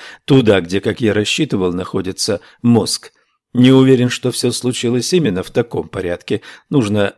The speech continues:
просмотреть записи с моей камеры. Но Бхарадвадж была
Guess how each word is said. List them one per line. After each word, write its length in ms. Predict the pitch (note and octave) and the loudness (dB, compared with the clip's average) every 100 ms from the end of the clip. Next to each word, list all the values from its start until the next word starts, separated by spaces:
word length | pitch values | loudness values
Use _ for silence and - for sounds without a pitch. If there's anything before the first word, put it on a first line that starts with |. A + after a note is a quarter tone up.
| - | -4
просмотреть 640 | B2 G#2 A#2 A#2+ G#2 G2+ | -2 -2 -2 -2 -2 -4
записи 480 | F#2+ G2+ - - G2+ | -4 -4 -4 -10 -8
с 120 | - | -6
моей 240 | G#2+ G#2+ A2 | -4 -4 -4
камеры. 540 | - F#2 E2 E2 F2 - - _ | -4 -6 -8 -12 -14 -18 -20 _
Но 320 | A#2+ A#2+ A#2 | 4 4 2
Бхарадвадж 920 | C3 A#2 - A#2 A2 G#2+ A2 D#3+ - - | -4 -8 -2 0 0 0 -2 -2 -4 -4
была 420 | F#2 F2 - | -4 -4 -6